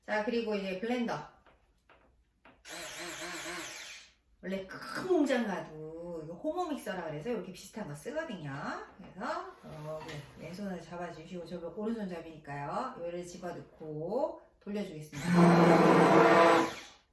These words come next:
소리 들리시죠? 자, 이렇게, 어, 몇 분을 저어야 될까요? 어, 삼 분 이상은 하셔야 됩니다. 삼 분. 아, 삼 분이 꽤 길어요.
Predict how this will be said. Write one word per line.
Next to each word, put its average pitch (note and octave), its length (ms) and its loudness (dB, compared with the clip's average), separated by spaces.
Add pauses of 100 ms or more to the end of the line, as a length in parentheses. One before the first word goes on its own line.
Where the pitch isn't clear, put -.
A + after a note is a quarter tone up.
(380)
소리 B3 220 -8
들리시죠? B3 380 -10 (1000)
자, A3 320 6
이렇게, A3 1200 2
어, F#3 680 -4
몇 E3+ 240 -6
분을 D4+ 320 -2
저어야 F3 420 -4
될까요? C#3+ 520 -6 (300)
어, D#3+ 120 -6
삼 F4+ 220 -6
분 A4 140 -6
이상은 G3+ 340 -2
하셔야 A3+ 240 -4
됩니다. C#3+ 280 -8
삼 G#3+ 160 -10
분. D#3 140 -12 (400)
아, D3 140 -14
삼 A3+ 160 -8
분이 G#3 200 -6
꽤 B3+ 220 -6 (240)
길어요. D#3 500 -4